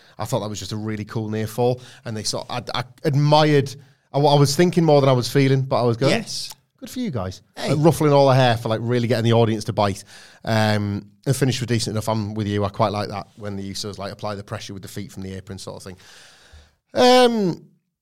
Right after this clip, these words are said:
Speaker 1: I guess you could argue from a creative standpoint, it's maybe not the best and smartest thing to create a new team that are probably gonna,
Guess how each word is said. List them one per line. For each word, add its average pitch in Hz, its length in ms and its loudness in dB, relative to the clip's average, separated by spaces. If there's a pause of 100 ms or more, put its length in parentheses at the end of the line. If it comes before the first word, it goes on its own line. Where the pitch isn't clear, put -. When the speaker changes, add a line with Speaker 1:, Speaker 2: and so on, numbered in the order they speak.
(120)
Speaker 1:
I 156 120 0
guess 160 440 2
you 160 80 2
could 156 140 2
argue 160 460 4
from 147 200 -2
a 139 200 4
creative 135 400 0
standpoint, 131 400 0
it's - 120 -6
maybe 123 220 0
not 120 140 0
the 117 60 -2
best - 460 -2 (600)
and 117 80 -6
smartest - 440 0
thing 113 180 -2
to 110 340 -2 (140)
create 117 360 -2
a 113 40 -4
new 107 240 -4
team 123 380 -2
that 110 120 -2
are 113 40 -8
probably 226 260 -2
gonna, 101 320 -6